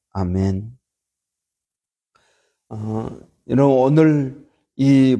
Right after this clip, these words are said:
본문은 하나님께서, 어, 이스라엘 백성들에 대한, 어, 마음을, 어, 이사야 선지자를 통해서, 어, 표현하고 있습니다. 어,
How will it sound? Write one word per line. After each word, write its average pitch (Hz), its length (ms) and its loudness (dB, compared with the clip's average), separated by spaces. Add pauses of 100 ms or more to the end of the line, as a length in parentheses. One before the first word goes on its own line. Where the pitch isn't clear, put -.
본문은 123 840 -6
하나님께서, 147 1500 -4 (340)
어, 101 180 -10
이스라엘 151 580 0
백성들에 127 680 -4
대한, 107 680 -8 (460)
어, 90 440 -12 (120)
마음을, 131 760 0 (420)
어, 95 380 -20 (760)
이사야 120 400 0
선지자를 123 640 -6
통해서, 120 960 -8 (340)
어, 98 420 -14 (220)
표현하고 110 600 -4
있습니다. 101 680 -14 (600)
어, 95 60 -6